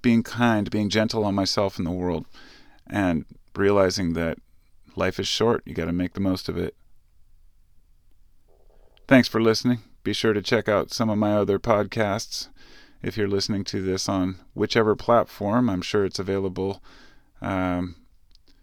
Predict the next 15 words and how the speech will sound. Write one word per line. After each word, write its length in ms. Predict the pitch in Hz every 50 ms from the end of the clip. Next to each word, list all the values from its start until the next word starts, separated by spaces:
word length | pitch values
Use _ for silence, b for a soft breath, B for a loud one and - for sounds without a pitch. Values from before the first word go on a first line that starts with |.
| - _ _ - - - -
I 100 | 104 104
also 360 | 101 101 101 - - 92 95
have 200 | 104 104 95 95
a 60 | 98
YouTube 420 | 101 113 120 - - 117 107 95
channel, 460 | - - 107 104 104 104 110 117 117 - _
which 260 | - 98 98 - -
is 160 | 95 90 80 -
called 320 | - - 107 95 90 87
Fif-, 380 | - - - 117 104 - - -
uh, 360 | - - 95 90 85 82 78 - - - - -
Carpo 600 | - 180 - 110 110 - - 113 104 98 92 -
seven 360 | - - - 113 101 104 95 92
one 200 | 92 95 95 90
nine. 360 | 90 87 85 85 92 117